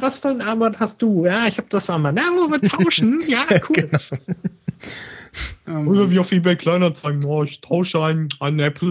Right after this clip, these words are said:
Speaker 1: iWa-, ein iWatch, ähm, Band, tausche ich gegen eine P S vier.“ Ähm,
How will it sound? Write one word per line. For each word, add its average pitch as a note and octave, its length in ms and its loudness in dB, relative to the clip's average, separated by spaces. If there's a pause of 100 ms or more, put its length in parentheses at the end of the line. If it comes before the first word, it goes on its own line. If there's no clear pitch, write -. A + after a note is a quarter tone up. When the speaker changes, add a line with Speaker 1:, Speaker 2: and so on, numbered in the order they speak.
Speaker 1:
iWa-, E3 480 2
ein D3+ 240 -4 (160)
iWatch, D#3+ 560 0
ähm, C#3+ 320 0
Band, D#3 460 -2 (380)
tausche F3 420 2
ich D3+ 180 -2
gegen D3 240 0
eine D3 320 0
P D3+ 200 -2
S C#3 100 -4
vier.“ C#3+ 340 -4 (440)
Ähm, A#2+ 500 -2